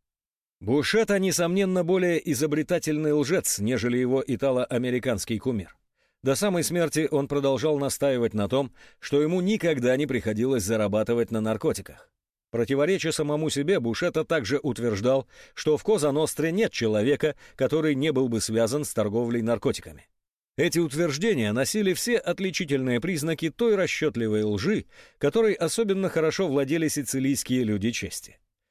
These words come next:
На самом деле эти признаки настолько очевидны, что, вероятно, их намеренно не скрывают. Бушетта пытался убедить следствие в том,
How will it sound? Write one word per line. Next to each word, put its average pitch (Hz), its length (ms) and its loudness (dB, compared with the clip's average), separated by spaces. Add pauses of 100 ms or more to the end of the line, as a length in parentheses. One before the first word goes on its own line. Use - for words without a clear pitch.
(160)
На 117 160 0
самом 160 320 0
деле 139 240 2
эти 147 300 -2
признаки 160 440 -4
настолько 147 520 0
очевидны, 127 720 -2 (280)
что, - 200 -2
вероятно, 175 540 2
их 180 280 -2
намеренно 156 640 0
не 156 220 0
скрывают. 143 600 -4 (500)
Бушетта 214 380 0
пытался 208 420 0
убедить 190 400 0
следствие 156 540 0
в - 80 -6
том, 185 240 0